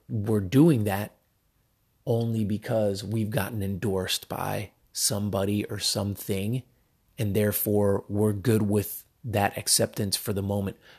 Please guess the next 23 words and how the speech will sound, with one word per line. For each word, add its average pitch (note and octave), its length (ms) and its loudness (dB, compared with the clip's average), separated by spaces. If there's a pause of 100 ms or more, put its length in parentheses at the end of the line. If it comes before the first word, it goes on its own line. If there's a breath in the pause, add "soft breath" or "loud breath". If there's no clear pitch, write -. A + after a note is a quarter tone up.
(100)
What A2+ 160 4
if A#2 100 2
they A#2+ 120 4
were A2+ 100 4
to G#2 80 4
pull A#2+ 240 2
the A#2 80 2
carpet A2+ 340 2
out G#2+ 140 4
from G#2+ 160 0
underneath G#2+ 400 2
you G#2 220 2
and A2 160 -6
tomorrow G#2+ 320 0
they G#2 160 2
changed G#2 520 0
their G#2 140 2
mind G#2+ 480 0 (580 soft breath)
and G#2+ 140 2
they G#2 100 2
didn't A2+ 320 4
endorse F#2+ 440 -2
you? - 160 -6